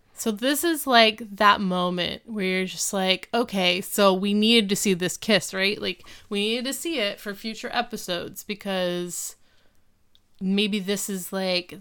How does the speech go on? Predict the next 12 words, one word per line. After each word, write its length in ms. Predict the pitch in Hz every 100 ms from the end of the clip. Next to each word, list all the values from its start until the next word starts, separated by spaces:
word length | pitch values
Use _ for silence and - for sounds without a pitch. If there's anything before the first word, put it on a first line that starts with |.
| -
the 100 | 196
start 460 | - - 190 180 -
of 180 | 180 165
their 160 | 175
relationship." 880 | 175 175 170 170 180 170 - - - _
But 140 | 247
who 140 | 240 320
knows? 320 | 359 359 214
Because 300 | 247 262 240
they've 180 | 302 277
kissed 320 | - 330 -
before 540 | 330 311 349 320 269